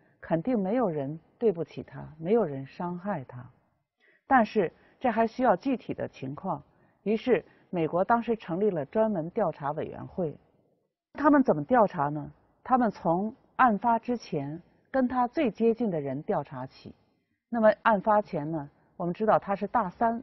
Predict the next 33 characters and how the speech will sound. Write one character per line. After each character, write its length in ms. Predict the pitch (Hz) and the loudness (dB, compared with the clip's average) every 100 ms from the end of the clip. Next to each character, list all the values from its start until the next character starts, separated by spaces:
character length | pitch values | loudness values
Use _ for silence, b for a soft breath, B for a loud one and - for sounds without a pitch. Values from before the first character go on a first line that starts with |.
| _ | _
做 160 | 214 | -4
的 100 | 156 | -2
这 140 | 151 156 | -6 -8
个 80 | 151 | -8
案 200 | 180 147 | -8 -10
件， 260 | - 165 135 _ _ _ _ _ _ | -8 -10 -12 _ _ _ _ _ _
所 240 | 226 254 | 2 4
以 200 | 214 - _ - | 2 -2 _ -8
他 180 | - 233 | -2 -2
这 140 | 277 | 0
个 100 | 214 | 0
生 180 | 180 208 | 0 -2
活 120 | 196 | -2
阶 180 | 190 196 | 0 0
段 180 | 214 175 | 0 -2
呢 120 | 135 | -2
都 180 | 214 220 | -2 0
在 160 | 208 | -2
大 240 | 160 214 160 | -2 -4 -4
学。 380 | - 135 127 - _ _ _ - | -12 -14 -16 -20 _ _ _ -2
那 100 | 254 | 0
么 100 | 214 | 2
最 220 | 320 262 | 2 0
熟 260 | - 156 | 0 -4
悉 140 | 156 170 | -4 -4
的 160 | 139 - | -6 -8
应 220 | - 202 | -6 -4
该 180 | 202 190 | -2 -4
是 180 | 185 180 | -4 -8
他 160 | 151 165 | -4 -4
的 120 | 135 | -6
同 280 | - 139 180 | -8 -8 -8
学， 240 | - | -10